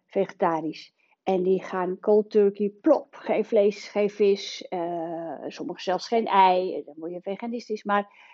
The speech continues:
die kunnen dat. Sommige vegetariërs beginnen eerst met geen vlees.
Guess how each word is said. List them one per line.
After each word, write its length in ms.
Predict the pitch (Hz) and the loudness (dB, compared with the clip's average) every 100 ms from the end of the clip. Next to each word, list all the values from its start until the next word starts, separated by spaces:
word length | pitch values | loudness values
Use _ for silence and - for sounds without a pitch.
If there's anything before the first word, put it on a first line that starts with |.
| _ | _
die 160 | 240 220 | 0 4
kunnen 340 | 302 285 185 | 6 6 6
dat. 380 | 165 - - _ _ _ _ - | 0 -4 -14 _ _ _ _ -10
Sommige 600 | - 403 392 220 175 165 | 2 4 4 0 -4 -8
vegetariërs 920 | 175 175 - - 151 156 165 202 - | -6 -6 -8 -16 -16 -10 -8 -8 -10
beginnen 460 | - 202 190 175 180 | -8 -8 -6 -6 -4
eerst 360 | 175 175 175 208 | -4 -4 -4 -6
met 160 | 202 | -6
geen 220 | - 247 | -2 -2
vlees. 560 | 240 294 202 - - | 0 2 2 -2 -12